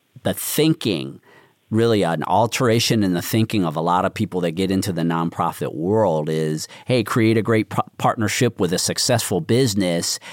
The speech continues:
Uh, now there's abundance on both sides. Uh, you, you both can feel really proud.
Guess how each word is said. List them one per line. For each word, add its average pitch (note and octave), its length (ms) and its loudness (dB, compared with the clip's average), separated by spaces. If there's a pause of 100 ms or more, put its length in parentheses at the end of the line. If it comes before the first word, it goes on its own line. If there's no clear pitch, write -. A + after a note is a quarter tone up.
(120)
Uh, F#2 160 0
now G#2 400 2
there's F#2 240 0
abundance G#2 480 2
on E2 180 -2
both F2 220 0
sides. F2+ 800 0 (260)
Uh, E2+ 300 -4
you, F#2+ 200 -2
you G2 200 0
both C#3 280 0
can A#2+ 160 0
feel C3 300 2
really A#2 320 2
proud. G2+ 880 0